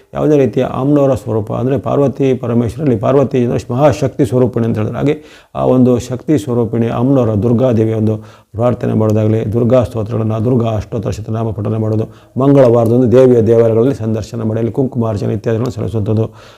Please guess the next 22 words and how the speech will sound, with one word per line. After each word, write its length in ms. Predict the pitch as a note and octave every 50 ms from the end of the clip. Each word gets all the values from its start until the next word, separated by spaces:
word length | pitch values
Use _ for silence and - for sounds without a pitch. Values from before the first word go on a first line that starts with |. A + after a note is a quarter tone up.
| _ -
ಅಥವಾ 240 | C3 C3 C3 C#3 D3+ D3 - - - - _ - A2
ದೇವಿಗೆ 280 | C3 C#3 C#3 C3+ B2+ A#2
ಸಂಬಂಧಪಟ್ಟ 540 | G#2 A#2+ A2+ A2+ A#2 A#2 A2+ A2+ A#2 G2+ -
ಯಾವುದೇ 300 | A#2+ A#2+ A#2+ A#2+ A#2+ A2
ಸ್ತುತಿ 300 | - - B2+ A2+ C3 A#2
ಶ್ಲೋಕ 360 | - - A#2 A#2+ A#2+ G#2 A#2+
ಪ್ರಾರ್ಥನೆಗಳನ್ನು 760 | A2 - - A#2 B2 A2+ G2 - A2+ A2 G#2+ A2 A2 A2 -
ಹೇಳುವಂಥದ್ದು, 580 | G#2 G2+ G#2+ A2 G#2+ G#2 A2+ G#2 G#2+ A2 A2 - - - _ - B2+
ಲಲಿತಾ 460 | C3 C#3 C3+ - - B2 A#2+ B2+ C3
ಸಹಸ್ರನಾಮ, 580 | - - A2+ G#2 F#2 - A2 A2 A2+ A2+ A2+
ಲಲಿತಾ 400 | A2+ B2 C3+ C3+ - C3 A#2+ B2+
ಅಷ್ಟೋತ್ತರ 520 | F#2 A#2+ G#2+ - - - A2+ G#2+ A2+ A2 A#2
ಮುಂತಾದ 400 | B2+ C3+ D3+ C#3 C3 B2+ B2+ B2+
ಶ್ಲೋಕಾದಿಗಳನ್ನು 720 | - - B2+ C3 A#2+ - - A#2+ A2+ A#2 A2+ A#2 B2 A2+
ಹೇಳುವಂಥದ್ದು 420 | G2+ G#2+ A2+ A2 - C3 C#3 E3 E3 - - - _ _ - - -
ಕೇತುವಿನ 400 | D3+ D3+ D3+ D3+ D3+ C3 B2 A2
ದೋಷ 220 | A#2+ A#2 - -
ನಿವಾರಣೆಗೆ 420 | A#2 A2 A2+ A2+ A2+ A2+ B2+ C#3 B2+
ಸಹಾಯಕ 420 | - - A2 G#2+ A2 A2+ G#2+ -
ಆಗತ್ತೆ. 720 | - - - A2+ A2 G#2 G2+ F#2 - - A#2+ A#2 - - - - - - - _ _ _ _ -
ಅದೇ 140 | A#2+ C3 D#3
ರೀತಿ 540 | F3 E3+ - C#3+ C#3 C3 - _ _ _